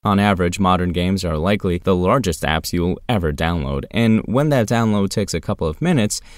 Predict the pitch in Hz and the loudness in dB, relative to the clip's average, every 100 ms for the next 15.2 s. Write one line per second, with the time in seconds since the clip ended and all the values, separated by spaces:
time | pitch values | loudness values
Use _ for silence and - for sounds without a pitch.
0 | - - 87 82 92 117 101 87 80 95 | -20 -6 -2 0 2 2 2 0 0 0
1 | 120 120 120 120 117 107 107 107 107 117 | 2 4 4 4 2 2 2 0 0 0
2 | 139 - - - - 104 85 - - 98 | 0 -2 -4 -2 -2 0 -2 -2 -2 -2
3 | - 85 98 92 92 78 78 95 101 101 | -2 -2 -2 -4 -4 -4 -2 0 2 2
4 | 76 73 - - 80 80 76 78 76 80 | 0 -2 -6 -8 -6 -4 -4 -4 -4 -6
5 | 85 - 151 123 - - - - - 98 | -6 -4 -4 -4 -8 -18 -20 -14 -2 0
6 | - 123 - 101 87 127 131 95 101 117 | 2 2 2 2 2 2 0 2 2 2
7 | 110 107 - 143 170 101 - - - - | 2 2 0 0 2 2 -2 -6 -6 -4
8 | - 113 104 98 117 110 92 113 98 78 | -2 0 0 0 0 0 0 0 0 -2
9 | - 131 156 117 - 95 98 98 78 98 | -2 -4 -2 -6 -4 -4 -4 -4 -2 -2
10 | 95 92 82 80 95 107 98 78 - 98 | -2 -4 -2 -2 -2 -2 -2 -2 -2 0
11 | 104 104 95 95 - 73 - 107 110 110 | 0 0 -2 -2 -4 -8 -4 0 0 0
12 | 101 95 90 90 - 80 78 76 73 71 | -2 -2 0 -2 -2 -2 -2 -4 -4 -6
13 | - - 87 76 - - - - _ _ | -8 -10 -10 -8 -8 -10 -12 -18 _ _
14 | - 82 110 98 117 120 - 85 95 117 | -4 0 2 2 2 2 2 0 0 2
15 | 87 76 | 2 -2